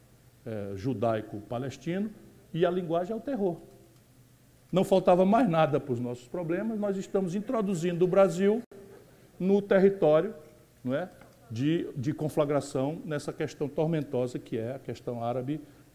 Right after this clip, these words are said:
pal-, eh, palestina, judai-, ju-, judia, né?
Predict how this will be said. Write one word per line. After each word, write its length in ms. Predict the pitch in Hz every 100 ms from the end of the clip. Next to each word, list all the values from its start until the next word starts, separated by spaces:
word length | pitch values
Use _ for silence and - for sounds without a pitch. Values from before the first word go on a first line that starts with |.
| _
pal-, 180 | - 131 -
eh, 80 |
palestina, 600 | 113 113 113 - 135 151 -
judai-, 460 | 139 147 113 98 95 -
ju-, 180 | 110
judia, 440 | 120 131 107 95 82 - _ -
né? 160 | 120